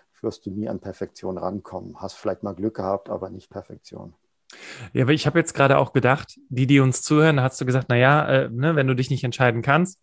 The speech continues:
Speaker 2: ne, werte und dann am besten noch weitere Optionen hinzuholen, äh, um dann eben final die Entscheidung treffen zu können. Aber jetzt hab ich grad an die Perfektionisten gedacht, die hier zuhören,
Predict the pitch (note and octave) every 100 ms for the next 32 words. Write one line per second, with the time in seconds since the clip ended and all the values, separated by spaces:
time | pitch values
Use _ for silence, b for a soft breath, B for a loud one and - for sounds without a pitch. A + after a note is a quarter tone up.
0 | - C3 E3+ B2+ B2 D3+ F#3+ F#3 E3 C3+
1 | C3 C#3+ C#3+ C3 C3 B2 C#3+ - C3+ A#2+
2 | A2+ B2+ C3+ A#2+ - - C3+ C3+ B2+ A#2
3 | - E3+ F3+ F#3 F3 F3 F3+ F#3 B B
4 | B - C3+ C3+ C#3 C#3 A#2+ C3+ C#3+ C3
5 | B2+ - B2 B2+ B2+ A#2+ A2+ B2 B2 A#2+
6 | B2+ A#2+ A#2 A#2 - C3 E3+ E3 C3 A#2
7 | A#2 B2 A#2+ B2+ B2 B2 A#2 B2+ C3 -
8 | A#2+ C#3+ - D3+ C#3+ D3 D3 D3 C#3 C3+
9 | E3 D#3 D#3 D#3